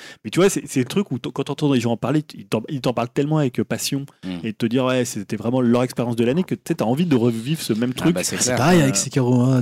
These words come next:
Speaker 3: tous les gens
Speaker 1: ouais,
Speaker 3: qui disent
Speaker 1: c'est
Speaker 3: ça, je
Speaker 1: pareil,
Speaker 3: me dis,
Speaker 1: Sekiro.
Speaker 3: merde, j'ai trop envie, et j'y arrive pas.
Speaker 1: Mais Sekiro, t'as, t'as avancé quand même, t'es allé
Speaker 3: Oui,
Speaker 1: quand
Speaker 3: j'ai
Speaker 1: même assez
Speaker 3: avancé,
Speaker 1: loin.
Speaker 3: mais là,
Speaker 1: Tu vois, là,
Speaker 3: c'est
Speaker 1: moi,
Speaker 3: pas,
Speaker 1: je suis
Speaker 3: c'est,
Speaker 1: resté
Speaker 3: c'est comme
Speaker 1: vraiment à
Speaker 3: Zelda,
Speaker 1: la
Speaker 3: en fait.
Speaker 1: porte, quoi.
Speaker 3: C'est un moment Zelda, par
Speaker 1: Ouais.
Speaker 3: exemple, où c'était il y a deux ans, ou ouais, deux, deux ans, trois ans.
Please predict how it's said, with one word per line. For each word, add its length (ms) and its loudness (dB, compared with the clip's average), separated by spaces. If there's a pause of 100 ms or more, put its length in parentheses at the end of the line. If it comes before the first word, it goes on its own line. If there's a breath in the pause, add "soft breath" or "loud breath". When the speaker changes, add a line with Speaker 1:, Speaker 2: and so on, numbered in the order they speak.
Speaker 3:
tous 100 0
les 120 4
gens 260 2
Speaker 1:
ouais, 200 2
Speaker 3:
qui 120 -10
disent 140 -4
Speaker 1:
c'est 60 -4
Speaker 3:
ça, 80 2
je 60 2
Speaker 1:
pareil, 120 2
Speaker 3:
me 20 0
dis, 100 -2
Speaker 1:
Sekiro. 160 2
Speaker 3:
merde, 200 2
j'ai 80 0
trop 160 -2
envie, 320 4
et 380 -2
j'y 80 -6
arrive 140 -2
pas. 120 -12 (320)
Speaker 1:
Mais 220 4
Sekiro, 320 2
t'as, 160 2
t'as 160 0
avancé 300 0
quand 100 0
même, 280 0
t'es 100 0
allé 180 2
Speaker 3:
Oui, 60 6
Speaker 1:
quand 80 6
Speaker 3:
j'ai 60 4
Speaker 1:
même 140 4
assez 140 2
Speaker 3:
avancé, 200 4
Speaker 1:
loin. 60 2
Speaker 3:
mais 920 -2
là, 80 -10
Speaker 1:
Tu 60 -6
vois, 100 2
là, 0 -
Speaker 3:
c'est 60 2
Speaker 1:
moi, 100 4
Speaker 3:
pas, 100 2
Speaker 1:
je 60 2
suis 120 2
Speaker 3:
c'est, 40 2
Speaker 1:
resté 220 0
Speaker 3:
c'est 60 8
comme 100 6
Speaker 1:
vraiment 220 4
à 20 6
Speaker 3:
Zelda, 0 -
Speaker 1:
la 60 4
Speaker 3:
en 40 0
fait. 20 -6
Speaker 1:
porte, 180 -2
quoi. 120 -4
Speaker 3:
C'est 60 -4
un 40 0
moment 220 2
Zelda, 300 0
par 160 -2
Speaker 1:
Ouais. 60 -2
Speaker 3:
exemple, 280 -2
où 160 -6
c'était 200 -6
il 20 -4
y 40 -4
a 40 -4
deux 180 -2
ans, 120 0
ou 200 -4
ouais, 120 -4 (120)
deux, 220 -4 (260)
deux 160 -6
ans, 140 -2
trois 180 -6
ans. 80 -8